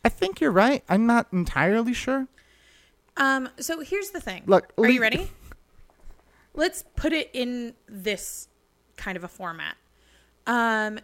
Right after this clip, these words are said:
Speaker 2: if you were to rent a building.
Speaker 1: Yes.
Speaker 2: And that building has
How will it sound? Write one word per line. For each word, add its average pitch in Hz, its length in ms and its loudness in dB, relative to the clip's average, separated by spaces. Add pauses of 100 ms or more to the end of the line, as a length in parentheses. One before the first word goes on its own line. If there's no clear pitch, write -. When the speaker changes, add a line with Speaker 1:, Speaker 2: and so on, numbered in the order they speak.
(140)
Speaker 2:
if 320 260 0
you 226 680 -6
were 196 260 -4
to 185 580 -8 (1120)
rent 254 360 -4
a 220 40 -6
building. 180 460 -8 (180)
Speaker 1:
Yes. - 440 0 (720)
Speaker 2:
And 202 840 -2 (260)
that 226 320 2
building 208 360 -4
has 190 680 -4